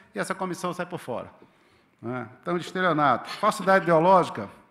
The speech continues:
é algo muito vago no Brasil, infelizmente, pra você conseguir enquadrar alguma coisa. Talvez defesa do consumidor, mas talvez eu que vejo,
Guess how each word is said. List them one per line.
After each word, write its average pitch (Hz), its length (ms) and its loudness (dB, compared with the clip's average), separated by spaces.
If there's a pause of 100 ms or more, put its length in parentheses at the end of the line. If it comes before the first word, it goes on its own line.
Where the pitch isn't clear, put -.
(280)
é 156 40 -4
algo 170 220 4
muito 185 420 -4 (280)
vago 147 420 4
no 143 80 -2
Brasil, 135 360 -2
infelizmente, 135 640 -4 (200)
pra 165 100 -6
você 156 200 -4
conseguir 156 340 -4
enquadrar 143 340 2
alguma 139 280 -2
coisa. 98 380 -8 (1200)
Talvez 196 300 0
defesa 185 340 0
do 180 80 -4
consumidor, 170 520 0
mas 170 140 0
talvez 190 320 -2
eu 220 100 0
que - 120 -12
vejo, 185 400 0